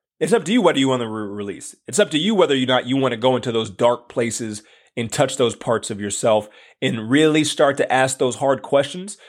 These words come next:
so you can figure out why you are the way you are. That's on you,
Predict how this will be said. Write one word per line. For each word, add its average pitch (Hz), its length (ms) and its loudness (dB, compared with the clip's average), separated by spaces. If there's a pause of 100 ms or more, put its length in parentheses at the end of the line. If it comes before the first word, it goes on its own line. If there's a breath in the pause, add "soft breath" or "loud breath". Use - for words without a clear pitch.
so - 160 -4
you 135 160 0
can 143 140 -2
figure 127 420 0
out 104 220 2
why 123 220 2
you 127 280 0
are 120 140 4
the 113 100 -6
way 113 140 -2
you 113 260 -4
are. 127 220 2 (100)
That's 185 320 0
on 175 180 2
you, 170 340 -2